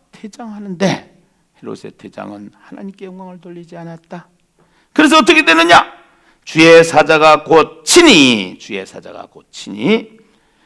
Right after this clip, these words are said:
벌레가 먹혀, 벌레에게 먹혀 죽으니라." 예, 헤롯이 벌레에게 먹혀 죽는 인생이 되어버렸습니다. 비참한 인생이 됐습니다.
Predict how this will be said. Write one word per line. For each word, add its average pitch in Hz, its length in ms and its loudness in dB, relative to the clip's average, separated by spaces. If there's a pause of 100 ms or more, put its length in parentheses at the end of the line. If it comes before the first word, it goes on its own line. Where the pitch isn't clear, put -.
(240)
벌레가 87 760 -20
먹혀, 196 600 -20 (140)
벌레에게 170 640 -16
먹혀 151 600 -20
죽으니라." 143 540 -20 (1500)
예, 143 220 -20 (920)
헤롯이 104 560 -12 (240)
벌레에게 95 640 -20 (500)
먹혀 165 440 -14
죽는 175 340 -18
인생이 160 320 -20
되어버렸습니다. 147 760 -20 (800)
비참한 285 520 -10
인생이 269 360 -10
됐습니다. 233 580 -20